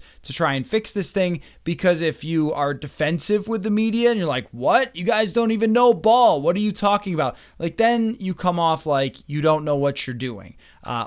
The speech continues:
or like that you're panicking if something is off.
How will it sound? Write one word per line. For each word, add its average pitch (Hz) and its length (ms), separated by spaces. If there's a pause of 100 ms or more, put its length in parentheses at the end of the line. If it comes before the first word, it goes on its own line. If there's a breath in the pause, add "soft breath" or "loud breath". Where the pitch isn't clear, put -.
or 160 560
like 151 140
that 147 120
you're 151 240
panicking 143 840 (240 soft breath)
if 139 120
something 135 460
is 123 160
off. 95 340